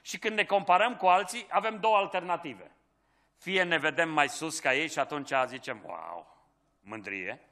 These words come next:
Fie ne vedem mai jos ca ei și atunci începem să ne autocompătimim. Păcat e și una și alta.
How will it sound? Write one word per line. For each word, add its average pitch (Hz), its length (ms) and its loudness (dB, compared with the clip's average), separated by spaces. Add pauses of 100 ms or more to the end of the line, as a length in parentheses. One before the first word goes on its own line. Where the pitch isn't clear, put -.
(720)
Fie 180 200 -2
ne 202 120 -2
vedem 165 280 -2
mai 170 180 2
jos 160 260 -4
ca 135 160 -2
ei 143 360 -6 (220)
și - 120 -14
atunci 175 240 -8
începem 165 360 -8
să 147 140 -6
ne 143 100 -2
autocompătimim. 127 880 -4
Păcat 185 400 -2
e 175 100 -6
și 165 140 -10
una 170 180 -2
și 151 140 -4
alta. 104 300 -4